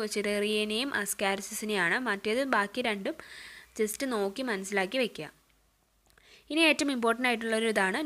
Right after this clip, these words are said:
nereis-ിൻ്റെ പാരാപോഡിയം. ഇമ്പോർട്ടന്റ് ആണ് nereis-ിൻ്റെ പാരാപോഡിയം. നേരത്തെ ഞാൻ പറഞ്ഞ കുറച്ച് ഇമ്പോർട്ടന്റ് ക്വസ്റ്റ്യൻസിൻ്റെ കൂടെ തന്നെ പ-, വരയ്ക്കാൻ പഠിക്കാനുള്ളതാണ് ഈ nereis-ിൻ്റെ പാരാപോഡിയം എന്ന് പറയുന്നത്. അതൊരു പാരാപോഡിയം നമ്മൾ ഡിസ്ക്രൈബ് ചെയ്തപ്പോഴേ നമ്മൾ ആ figure-ിനെ കുറിച്ച് ഡിസ്ക്രൈബ് ചെയ്തിട്ടുണ്ട്,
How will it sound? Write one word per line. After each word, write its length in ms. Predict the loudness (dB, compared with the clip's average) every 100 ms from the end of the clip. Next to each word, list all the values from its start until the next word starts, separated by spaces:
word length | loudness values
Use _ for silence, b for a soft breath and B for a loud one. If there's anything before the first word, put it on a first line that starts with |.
| -2
nereis-ിൻ്റെ 500 | 0 0 -2 -2 0 2
പാരാപോഡിയം. 560 | 2 2 0 0 -2 -4
ഇമ്പോർട്ടന്റ് 400 | -2 -2 -2 -2 -2
ആണ് 120 | -2 -2
nereis-ിൻ്റെ 400 | -2 -2 -2 -2
പാരാപോഡിയം. 500 | -2 -4 -2 -2 -2 -4 B B -4
നേരത്തെ 300 | 0 0 2 2
ഞാൻ 80 | 4
പറഞ്ഞ 240 | 2 2 0
കുറച്ച് 240 | -2 -2 -2
ഇമ്പോർട്ടന്റ് 400 | 0 0 0 0 -2
ക്വസ്റ്റ്യൻസിൻ്റെ 520 | -2 -4 -4 -4 -4
കൂടെ 200 | -2 -2 -2
തന്നെ 180 | 0 -2 -2 B B 0
പ-, 140 | 2 4
വരയ്ക്കാൻ 440 | 2 0 0 0 0
പഠിക്കാനുള്ളതാണ് 640 | -2 -2 0 0 0 -2 -2
ഈ 20 | -4
nereis-ിൻ്റെ 460 | -2 0 0 -2 -2 0
പാരാപോഡിയം 480 | 0 0 0 -2
എന്ന് 100 | -2 -2
പറയുന്നത്. 380 | -2 -2 0 0 B B B 0
അതൊരു 200 | 2 6
പാരാപോഡിയം 440 | 6 6 4 2 2
നമ്മൾ 160 | 2 2 0
ഡിസ്ക്രൈബ് 320 | 2 4 4
ചെയ്തപ്പോഴേ 340 | 4 4 4 4
നമ്മൾ 180 | 2 2
ആ 20 | 0 0
figure-ിനെ 320 | 0 0 2
കുറിച്ച് 220 | 0 0 -2
ഡിസ്ക്രൈബ് 340 | -2 0 0 2
ചെയ്തിട്ടുണ്ട്, 480 | 0 0 -2 0 0